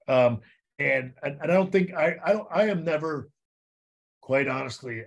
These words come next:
I'm never in that much of a disagreement with, I think, you, the, you know, you, the fan base, and even the talent, sometimes they don't feel like they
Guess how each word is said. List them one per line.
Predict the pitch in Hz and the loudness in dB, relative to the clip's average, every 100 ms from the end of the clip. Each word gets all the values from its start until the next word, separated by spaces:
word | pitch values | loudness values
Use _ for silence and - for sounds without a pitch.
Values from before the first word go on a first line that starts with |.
| - | -4
I'm | 127 135 | -2 0
never | 143 143 131 | 0 0 -2
in | 117 104 | -6 -2
that | 127 135 - 135 | -2 -2 -8 -8
much | 123 117 | -8 -10
of | |
a | 110 | -12
disagreement | 117 117 117 120 117 117 117 | -12 -12 -10 -8 -8 -10 -14
with, | 110 101 _ 117 | -14 -16 _ -14
I | |
think, | 104 123 117 - - _ _ | -10 -12 -12 -16 -20 _ _
you, | 135 151 | -6 -6
the, | 135 - _ | -6 -12 _
you | 143 117 | -8 -6
know, | 110 | -6
you, | 117 160 | -4 -4
the | 143 | -4
fan | - 135 135 | -6 -4 -4
base, | 127 131 127 - | -4 -4 -4 -8
and | 160 185 | -2 0
even | 170 151 | 0 -4
the | 120 | -8
talent, | 131 127 123 110 - | -8 -6 -8 -10 -10
sometimes | 123 120 123 113 | -10 -6 -6 -6
they | 123 | -8
don't | 120 104 | -10 -10
feel | 127 | -10
like | 117 107 | -8 -8
they | 120 | -12